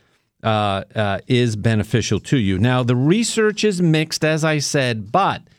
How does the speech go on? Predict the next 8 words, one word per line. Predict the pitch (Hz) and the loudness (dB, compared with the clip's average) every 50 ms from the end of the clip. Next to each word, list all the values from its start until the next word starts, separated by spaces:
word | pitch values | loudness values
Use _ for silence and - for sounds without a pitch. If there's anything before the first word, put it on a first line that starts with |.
| _ _ _ _ _ _ _ _ - | _ _ _ _ _ _ _ _ -2
it's | 127 120 - - - - _ - | -2 -2 -2 -4 -8 -8 _ -2
unarguable | 156 165 170 180 180 - - - 139 147 151 147 135 135 123 104 98 95 82 95 92 90 101 - _ _ _ _ _ _ _ _ - | 0 2 2 2 0 -2 -2 -2 0 0 0 0 0 0 0 2 0 0 0 -2 -2 -2 -4 -6 _ _ _ _ _ _ _ _ -2
that | 117 113 - | -2 0 2
we | 123 127 123 127 | 2 2 2 4
need | 120 113 107 104 101 98 87 - - | 2 2 2 2 0 -2 -4 -6 -4
to | - 117 107 101 98 92 98 - _ _ _ _ _ _ _ | 0 0 2 2 2 0 -4 -8 _ _ _ _ _ _ _
eat | - 107 104 104 - - | -2 -2 -2 -2 -2 -2
more | 98 92 95 95 95 92 90 90 | -2 0 0 0 0 0 -2 -4